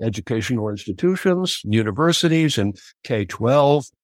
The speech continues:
But we also need to think about how that happens in the culture. And this is really, in a sense,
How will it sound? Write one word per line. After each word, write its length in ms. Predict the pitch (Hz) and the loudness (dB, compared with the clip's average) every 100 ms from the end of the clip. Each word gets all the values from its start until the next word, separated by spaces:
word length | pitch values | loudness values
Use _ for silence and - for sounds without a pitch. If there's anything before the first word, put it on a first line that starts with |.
| _ | _
But 80 | 165 | 2
we 120 | 165 | 6
also 340 | 175 196 - 180 | 6 6 4 2
need 180 | 175 | 2
to 60 | 156 | 0
think 220 | - 156 | -2 -4
about 300 | 156 147 139 | -2 -2 -4
how 120 | 143 131 | -8 -10
that 220 | 131 127 | -10 -6
happens 380 | 120 - 117 117 | -8 -6 -6 -6
in 120 | 104 | -8
the 100 | 95 | -10
culture. 580 | - 85 95 - - - _ _ _ _ | -12 -12 -12 -14 -18 -20 _ _ _ _
And 100 | 135 | 0
this 160 | 175 202 | 0 2
is 140 | 156 | 2
really, 400 | 160 175 170 160 | 4 4 6 4
in 80 | 147 | 4
a 40 | |
sense, 600 | 135 - 202 156 151 - | 0 -2 0 2 0 -4